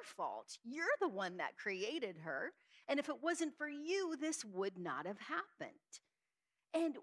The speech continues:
we can subtly blame God for things too when we fail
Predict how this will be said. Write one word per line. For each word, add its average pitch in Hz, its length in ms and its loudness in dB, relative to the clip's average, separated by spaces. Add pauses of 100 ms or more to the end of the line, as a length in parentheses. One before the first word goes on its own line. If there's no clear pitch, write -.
we 349 200 2
can 294 280 0
subtly 254 640 -2
blame 196 480 -2
God 165 420 0
for 180 120 -6
things 139 580 -8
too - 320 -10 (340)
when 196 360 0
we 254 380 0 (220)
fail 226 520 2